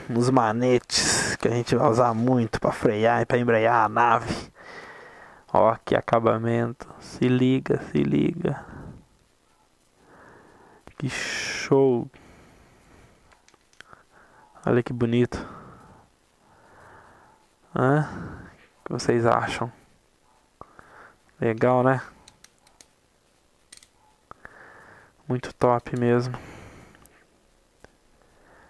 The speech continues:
Lindo, lindo, lindo. Ó. E assim, ó. Refletir a luz. Show, show, show, show de bola.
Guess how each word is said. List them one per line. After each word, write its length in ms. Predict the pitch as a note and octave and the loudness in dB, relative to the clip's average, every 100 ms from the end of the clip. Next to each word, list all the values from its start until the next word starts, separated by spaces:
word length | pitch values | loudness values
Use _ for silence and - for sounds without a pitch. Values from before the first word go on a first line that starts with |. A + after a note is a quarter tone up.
| - - - | -16 -16 -8
Lindo, 320 | C#3 C3 C3 | -4 -2 0
lindo, 320 | B2+ C3 C3 | 2 2 2
lindo. 400 | A#2+ A#2+ A#2+ A#2+ - - - - - - - - - - - - | 2 0 -2 -6 -8 -14 -18 -20 -18 -16 -16 -16 -20 -20 -18 -8
Ó. 180 | - - - - _ _ - - - - - - - - _ - | -6 -6 -12 -20 _ _ -20 -20 -20 -20 -20 -20 -20 -20 _ -10
E 120 | A#2+ | -8
assim, 460 | A2+ - - A#2+ B2+ | -8 -10 -12 -12 -12
ó. 180 | - - - _ _ _ _ _ - - - - - - - - _ - | -14 -20 -20 _ _ _ _ _ -20 -20 -20 -20 -20 -20 -20 -20 _ -10
Refletir 540 | B2 B2 A2+ - A#2+ | -2 0 0 0 2
a 40 | |
luz. 640 | B2 A#2+ B2 A#2+ - - - - - - _ - - _ _ - - | 2 2 0 0 -6 -10 -14 -20 -20 -20 _ -20 -20 _ _ -14 -8
Show, 540 | - - - C#3+ B2+ - | -2 2 4 2 0 -6
show, 420 | - - D3 D#3 C#3 | -8 -2 2 2 0
show, 340 | - D3 D3 | 0 0 0
show 340 | - - C#3 | -2 0 0
de 100 | C3+ | 2
bola. 460 | A#2+ A#2 B2 A2+ | 0 2 2 2